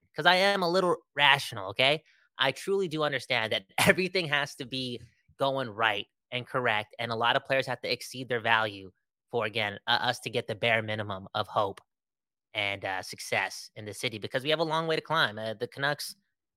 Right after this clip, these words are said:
for a decade plus, do the math, one of the worst teams in the league.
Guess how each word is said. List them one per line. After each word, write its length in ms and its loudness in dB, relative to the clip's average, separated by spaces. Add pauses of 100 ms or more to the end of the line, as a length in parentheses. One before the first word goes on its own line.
for 120 2
a 60 0
decade 360 -2
plus, 380 -2
do 100 -8
the 60 -6
math, 360 0 (680)
one 100 -8
of 40 -8
the 60 -2
worst 300 0
teams 240 -6
in 60 -2
the 100 -4
league. 300 -8